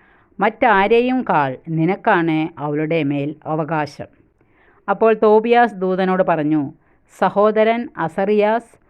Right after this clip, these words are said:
ആ പെൺകുട്ടി ഏഴു പേരെ വിവാഹം ചെയ്തതാണെന്നും അവർ ഓരോരുത്തരും മണവറയിൽ വെച്ച് മരിച്ചെന്നും ഞാൻ കേട്ടിട്ടുണ്ട്. ഞാനാണെങ്കിൽ എൻ്റെ പിതാവിൻ്റെ ഏക മകനാണ്. മണവറയിൽ പ്രവേശിച്ചാൽ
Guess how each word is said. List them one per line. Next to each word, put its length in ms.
ആ 140
പെൺകുട്ടി 960
ഏഴു 480
പേരെ 380
വിവാഹം 540
ചെയ്തതാണെന്നും 840
അവർ 260
ഓരോരുത്തരും 880
മണവറയിൽ 580
വെച്ച് 440
മരിച്ചെന്നും 720
ഞാൻ 280
കേട്ടിട്ടുണ്ട്. 600
ഞാനാണെങ്കിൽ 1000
എൻ്റെ 220
പിതാവിൻ്റെ 920
ഏക 340
മകനാണ്. 600
മണവറയിൽ 720
പ്രവേശിച്ചാൽ 800